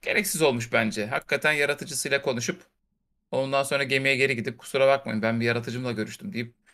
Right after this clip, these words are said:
daha felsefi bir şekilde bölümü de bitirebilirlermiş. Sanki biz de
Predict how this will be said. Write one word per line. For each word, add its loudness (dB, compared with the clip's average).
daha 2
felsefi 2
bir -8
şekilde -4
bölümü -2
de 0
bitirebilirlermiş. 0
Sanki -2
biz -2
de 4